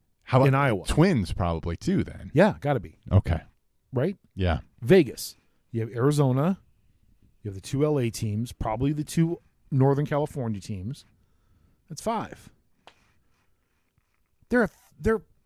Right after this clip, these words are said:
Speaker 2: hundreds of miles away from Oakland and San Francisco.
Speaker 1: That's dog shit.
Speaker 2: But they can't watch 'em.
Speaker 1: Now,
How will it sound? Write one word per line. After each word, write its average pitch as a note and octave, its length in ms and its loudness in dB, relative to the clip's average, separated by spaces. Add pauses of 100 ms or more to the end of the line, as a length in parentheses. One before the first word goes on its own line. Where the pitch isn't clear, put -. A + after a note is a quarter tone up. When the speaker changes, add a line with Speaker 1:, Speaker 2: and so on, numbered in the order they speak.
(420)
Speaker 2:
hundreds A#3+ 540 -4
of F3 120 -6
miles D3+ 500 -4
away B2+ 260 -4
from B2 160 -12
Oakland C3 300 -2
and A#2 100 -4
San C3 160 -6
Francisco. G#2 440 -12 (240)
Speaker 1:
That's F#2+ 260 0
dog D#2+ 300 -4
shit. D2+ 360 -4
Speaker 2:
But C3 80 -8
they C3 80 0
can't D3 220 -2
watch C3+ 240 -6
'em. - 520 -20 (380)
Speaker 1:
Now, A#2+ 420 6